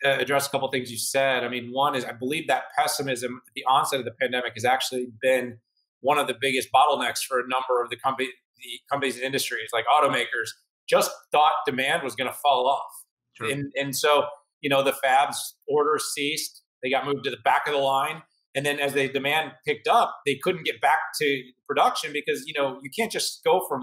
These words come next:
Speaker 1: one process to another, you know, and, and these fabs are using all the wafers, all the capacity, all the time across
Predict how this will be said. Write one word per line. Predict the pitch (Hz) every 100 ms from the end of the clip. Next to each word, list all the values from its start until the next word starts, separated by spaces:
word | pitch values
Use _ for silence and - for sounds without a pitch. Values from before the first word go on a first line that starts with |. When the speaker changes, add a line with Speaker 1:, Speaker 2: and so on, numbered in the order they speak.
| 123
Speaker 1:
one | 147 156 143 -
process | 147 143 143 139 -
to | 139
another, | 135 139 143 139 139 - _ -
you | 139
know, | 139
and, | 135 139
and | 143
these | 131
fabs | - 208 170
are |
using | 143 156 156 143 -
all | 156 165
the | 165
wafers, | 143 135 135 127
all | 151 165
the | 175
capacity, | - - 139 131 139 139
all | 143 143
the | 135 180
time | 202
across | 156 -